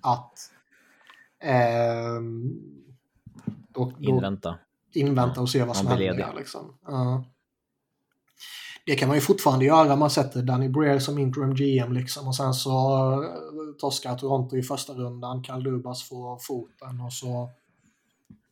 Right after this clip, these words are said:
Speaker 1: lockar man han till Philly och så har man Dubas och Briere och sen så,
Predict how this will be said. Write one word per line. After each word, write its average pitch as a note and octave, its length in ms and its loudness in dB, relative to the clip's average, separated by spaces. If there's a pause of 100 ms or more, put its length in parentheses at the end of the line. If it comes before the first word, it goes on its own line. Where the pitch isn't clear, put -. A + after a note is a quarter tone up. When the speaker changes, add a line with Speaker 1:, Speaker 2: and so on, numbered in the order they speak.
(200)
Speaker 1:
lockar D#3 280 6
man D#3 120 8
han C#3+ 240 8
till C#3 100 0
Philly C3 560 6
och C#3 120 2
så C#3 320 2
har C3 320 6
man C3 260 2
Dubas C3 480 4
och C3 280 0
Briere C3 720 -2
och C#3 60 -14
sen B2+ 200 -8
så, B2+ 500 -2